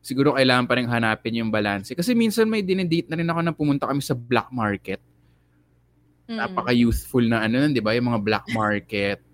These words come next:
Speaker 1: Ano yung, ano pa yun? Yung rabbit's mouse ba yun? Rabbit's mouse hole? Mouse
Speaker 2: Rabbit, di ko na
Speaker 1: Basta
Speaker 2: alam
Speaker 1: sa
Speaker 2: yung mga
Speaker 1: Oo nga
Speaker 2: ganyan.
Speaker 1: eh.
Speaker 2: Tumigil na yata ako sa ano eh.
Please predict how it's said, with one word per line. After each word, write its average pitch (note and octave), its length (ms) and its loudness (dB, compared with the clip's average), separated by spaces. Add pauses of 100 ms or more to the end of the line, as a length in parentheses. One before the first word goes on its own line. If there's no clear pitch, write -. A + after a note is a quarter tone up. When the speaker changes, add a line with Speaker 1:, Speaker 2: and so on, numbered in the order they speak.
(400)
Speaker 1:
Ano D#3 160 -2
yung, F#3+ 160 0
ano F3+ 140 0
pa F3+ 140 -6
yun? G3+ 180 0
Yung E3+ 200 0 (380)
rabbit's B2+ 460 -2
mouse C3+ 320 0
ba C#3 180 -2
yun? A2+ 80 -4
Rabbit's C3+ 400 -2
mouse B2 280 0
hole? C3 300 2
Mouse A2+ 300 -2
Speaker 2:
Rabbit, E4 340 -6
di E4 140 -10
ko D#4+ 80 -8
na E4 100 -4
Speaker 1:
Basta D#4+ 120 2
Speaker 2:
alam E4+ 100 4
Speaker 1:
sa E4+ 100 -6
Speaker 2:
yung E4+ 160 -8
mga E4+ 160 -6 (120)
Speaker 1:
Oo G3+ 160 8
nga A#3+ 180 8
Speaker 2:
ganyan. C4+ 80 6
Speaker 1:
eh. G3+ 200 4 (120)
Speaker 2:
Tumigil E4+ 540 0
na F#4 100 2
yata F4 360 4 (120)
ako D#4+ 140 2
sa F#4 140 -2 (140)
ano D4 300 -4
eh. F#4+ 220 -6